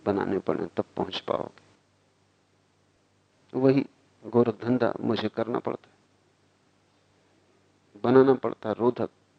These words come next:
"कूदो इस पर, जाओ इसके पार।"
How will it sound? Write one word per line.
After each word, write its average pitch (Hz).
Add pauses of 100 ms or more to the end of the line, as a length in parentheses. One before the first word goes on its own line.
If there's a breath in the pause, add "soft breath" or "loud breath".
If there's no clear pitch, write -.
(120)
"कूदो -
इस -
पर, - (1700)
जाओ 123
इसके 107
पार।" -